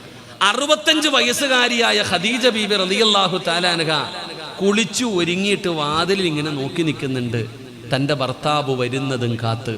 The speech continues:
അല്ലാഹു ഈമാൻ നൽകുമാറാകട്ടെ. അറുപത്തഞ്ച് വയസ്സുണ്ട് ഖദീജ ബീവിക്ക്. ആ അറുപത്തഞ്ച് വയസ്സുള്ള ഖദീജ ബീവി നബിതങ്ങൾ വരുന്ന ഭർത്താവ് വ-, പണ്ടത്തെ പെണ്ണുങ്ങൾ അങ്ങനെ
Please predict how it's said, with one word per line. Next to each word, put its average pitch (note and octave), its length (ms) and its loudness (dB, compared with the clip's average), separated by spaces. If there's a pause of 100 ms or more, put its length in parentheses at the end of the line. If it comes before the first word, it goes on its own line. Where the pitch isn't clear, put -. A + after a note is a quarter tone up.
(200)
അല്ലാഹു B2+ 260 0
ഈമാൻ C3 260 -2
നൽകുമാറാകട്ടെ. A#2 760 -2 (1040)
അറുപത്തഞ്ച് A#3 800 2
വയസ്സുണ്ട് G#3 460 0
ഖദീജ F#3 340 0
ബീവിക്ക്. E3+ 500 0 (600)
ആ F#3 80 4 (140)
അറുപത്തഞ്ച് C4 520 2
വയസ്സുള്ള A3 540 0
ഖദീജ G#3 320 0
ബീവി G3 320 0
നബിതങ്ങൾ G#3+ 640 0
വരുന്ന F#3 400 0
ഭർത്താവ് G3+ 600 0
വ-, F#3+ 100 0
പണ്ടത്തെ F#3 360 0
പെണ്ണുങ്ങൾ G3+ 360 0
അങ്ങനെ F#3+ 260 2